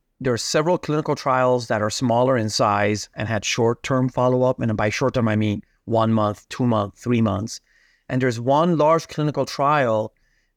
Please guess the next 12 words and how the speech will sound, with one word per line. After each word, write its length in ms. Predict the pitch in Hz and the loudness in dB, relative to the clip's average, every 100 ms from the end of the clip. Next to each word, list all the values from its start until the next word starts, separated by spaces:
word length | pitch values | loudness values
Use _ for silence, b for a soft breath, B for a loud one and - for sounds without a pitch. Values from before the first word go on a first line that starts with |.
| - | -4
uh, 580 | 117 107 104 104 104 98 | 0 2 2 2 0 0
that 120 | 117 110 | 0 2
I 200 | 113 113 | 2 2
participated 760 | - 117 131 120 127 117 113 | -2 -2 -2 -2 0 2 2
in 300 | 110 107 107 | 2 0 0
with 320 | 107 104 104 | 2 0 0
my 220 | 110 101 101 | 0 0 -2
colleagues 540 | - 110 110 104 - | -2 0 2 0 -2
in, 320 | 101 101 98 - | -2 -2 -4 -6
in 120 | 101 | -6
Spain, 600 | - 151 147 107 107 127 _ _ _ _ _ | -4 0 0 2 0 -2 _ _ _ _ _
uh, 380 | 123 110 107 | -4 -2 -2